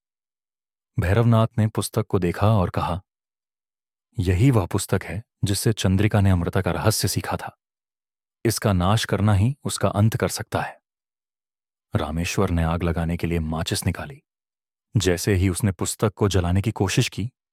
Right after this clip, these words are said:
गुफा हिलने लगी। चुड़ैल की काली परछाई गुफा के कोने से निकली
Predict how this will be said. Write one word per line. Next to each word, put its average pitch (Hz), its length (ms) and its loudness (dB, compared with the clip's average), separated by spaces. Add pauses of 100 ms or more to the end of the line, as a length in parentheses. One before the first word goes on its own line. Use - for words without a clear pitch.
(140)
गुफा 101 380 0
हिलने 85 320 0
लगी। 80 220 -8 (1400)
चुड़ैल 107 300 4
की 107 140 0
काली 92 240 0
परछाई 98 440 -2
गुफा 101 280 -2
के - 100 -6
कोने 98 320 -2
से 104 120 0
निकली 92 300 -6